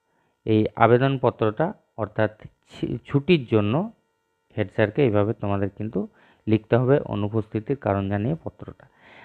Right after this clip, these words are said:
আচ্ছা, এরপরে চিঠিটা লেখা শেষ হলো, তারপরে নিচে তোমাদেরকে ডান দিকে লিখতে হবে ইতি লিখে,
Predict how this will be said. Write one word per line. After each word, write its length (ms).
আচ্ছা, 200
এরপরে 420
চিঠিটা 360
লেখা 260
শেষ 260
হলো, 220
তারপরে 520
নিচে 420
তোমাদেরকে 420
ডান 260
দিকে 160
লিখতে 340
হবে 220
ইতি 340
লিখে, 340